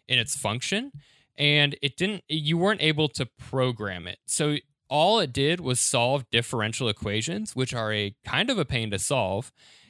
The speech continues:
and up to twenty-nine of them simultaneously is very impressive. So this could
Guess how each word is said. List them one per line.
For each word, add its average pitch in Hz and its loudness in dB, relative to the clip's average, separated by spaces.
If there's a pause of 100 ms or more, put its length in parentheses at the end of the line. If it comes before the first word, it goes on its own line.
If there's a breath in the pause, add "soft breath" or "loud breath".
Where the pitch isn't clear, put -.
and 131 4
up 151 0
to 175 2
twenty-nine 156 2
of 131 -6
them 131 0
simultaneously 131 0
is 113 -2
very 127 2
impressive. 107 -4
So 123 2
this 180 2
could 151 -2